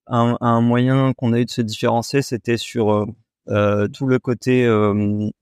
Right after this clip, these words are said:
je dirais, euh, retour vocal, qui est pas quelque chose présent dans, dans toutes les applications. Donc c'est vraiment ce côté, euh, euh, nous on l'avait déjà sur la, l'application mobile, mais, euh, d'avoir, euh, à intervalles réguliers qu'on définit tous les kilomètres, tous les cinq minutes, un retour sur, euh, où on en est dans notre séance,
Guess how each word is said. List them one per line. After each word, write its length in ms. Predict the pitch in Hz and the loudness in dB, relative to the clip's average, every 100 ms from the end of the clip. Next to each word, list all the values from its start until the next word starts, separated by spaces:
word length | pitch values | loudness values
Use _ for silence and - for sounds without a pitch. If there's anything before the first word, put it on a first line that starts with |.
| _ _ _ - | _ _ _ -12
je 160 | 104 - | -10 -2
dirais, 320 | 113 113 120 | 0 2 2
euh, 300 | 107 107 104 | 0 -2 -4
retour 340 | 104 127 131 | -2 -2 0
vocal, 360 | 127 120 143 170 _ - | 0 0 -2 -2 _ -6
qui 80 | |
est 40 | 120 | -2
pas 140 | 135 | -2
quelque 140 | 123 123 | -2 -6
chose 180 | 139 | -6
présent 280 | - 127 131 | -4 0 2
dans, 220 | 123 117 | 2 2
dans 200 | 113 113 | 0 -2
toutes 180 | 110 _ | -4 _
les 140 | 123 117 | 0 0
applications. 480 | 101 127 113 139 | 0 -4 -2 -2
Donc 160 | 139 110 | -2 -2
c'est 100 | - | 0
vraiment 300 | 110 120 127 | 0 2 -2
ce 120 | - | -4
côté, 380 | 113 110 127 127 | -10 -8 0 0
euh, 140 | 117 101 _ _ _ _ 107 | 0 -2 _ _ _ _ -4
euh, 140 | 107 | -2
nous 120 | 117 | 0
on 40 | 131 | 0
l'avait 200 | 107 104 | 2 0
déjà 180 | 120 | 0
sur 160 | 120 117 | -2 -4
la, 240 | 107 104 | -2 -2
l'application 520 | 104 107 - 113 - 113 | -4 -8 -6 -8 -4 -2
mobile, 380 | 117 117 147 | -2 0 0
mais, 220 | 131 113 107 | 2 0 0
euh, 80 | 101 _ _ 110 | -4 _ _ -2
d'avoir, 420 | 117 110 127 117 | 0 2 0 2
euh, 160 | 107 | -2
à 60 | 107 | -2
intervalles 400 | 113 123 117 117 | -2 -2 0 0
réguliers 440 | 117 107 110 127 - | 0 -2 -2 -4 -4
qu'on 80 | 110 | -6
définit 520 | 107 - 101 107 120 - | -6 -8 -18 -16 -16 -14
tous 60 | 107 | -14
les 100 | 101 | -12
kilomètres, 380 | 98 101 104 _ | -8 -8 -8 _
tous 120 | - | -20
les 40 | |
cinq 160 | - - - | -20 -18 -6
minutes, 200 | 113 - _ _ _ _ - | -4 -4 _ _ _ _ -6
un 160 | 110 | -2
retour 420 | 107 143 - 160 - | 2 0 0 -6 -6
sur, 280 | - 110 | -4 -2
euh, 40 | 107 | 0
où 100 | 117 | 0
on 80 | 127 | 2
en 140 | 123 123 | 2 2
est 100 | 120 | 0
dans 140 | 117 | 0
notre 180 | 113 - | -2 -6
séance, 540 | - 123 170 - - | -6 -2 -2 -6 -20